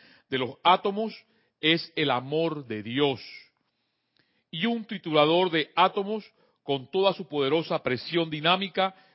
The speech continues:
puede tan solo liberar los electrones en un átomo,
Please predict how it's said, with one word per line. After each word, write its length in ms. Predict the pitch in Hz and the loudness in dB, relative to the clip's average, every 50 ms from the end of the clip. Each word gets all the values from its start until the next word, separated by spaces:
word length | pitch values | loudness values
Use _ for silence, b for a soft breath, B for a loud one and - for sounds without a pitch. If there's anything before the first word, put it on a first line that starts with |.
| b b b _ _ _ | b b b _ _ _
puede 480 | - 175 196 208 214 214 220 226 220 202 | 0 6 8 10 10 10 8 4 -2 -6
tan 280 | - - 139 135 135 | -6 -4 -4 -4 -4
solo 280 | 123 - - 180 185 180 | -6 -8 -6 -4 -2 -2
liberar 400 | 175 156 135 135 131 143 151 160 | -2 0 0 2 2 2 2 2
los 160 | 170 165 160 | 0 -2 -4
electrones 500 | 151 131 123 - _ 165 160 160 160 151 | -4 -4 -6 -8 _ -6 -6 -6 -6 -8
en 80 | 143 127 | -8 -8
un 220 | 131 143 147 147 _ - | -10 -10 -12 -12 _ 4
átomo, 500 | 156 165 156 - 127 113 101 95 90 | 4 4 4 2 -4 -10 -10 -14 -18